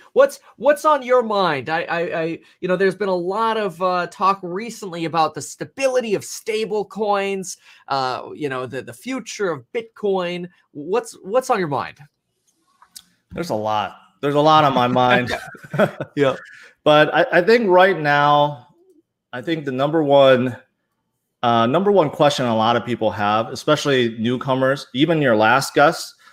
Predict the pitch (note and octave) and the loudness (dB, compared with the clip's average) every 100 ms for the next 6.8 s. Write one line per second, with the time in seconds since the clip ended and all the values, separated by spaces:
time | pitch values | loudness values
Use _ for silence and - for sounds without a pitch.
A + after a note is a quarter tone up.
0 | _ _ _ C3+ C3 C3+ C3+ C3 C#3 _ | _ _ _ 0 4 4 4 0 -6 _
1 | _ _ _ - C3 C#3+ C#3+ C#3+ D3 C#3 | _ _ _ -12 -8 -4 -4 -2 0 2
2 | C3+ C3 C#3 B2+ A#2+ A#2 A2+ B2+ C#3+ - | 0 0 0 0 -2 -4 -2 -2 -2 -2
3 | C#3 C3 A#2 A#2+ G2+ - F2+ D2+ - _ | -4 -4 -4 -2 -4 -6 -10 -10 -16 _
4 | _ - B2+ G2+ C#3 D3 D#3 C#3+ C#3 C3+ | _ -2 -2 2 0 2 2 4 4 2
5 | C3+ - _ - A2+ C3+ C3+ C3 A#2+ G#2+ | 0 -10 _ -8 2 4 4 -2 -4 -2
6 | C3 C3 - B2+ B2 B2 - | -2 -2 -6 -4 -4 -4 -10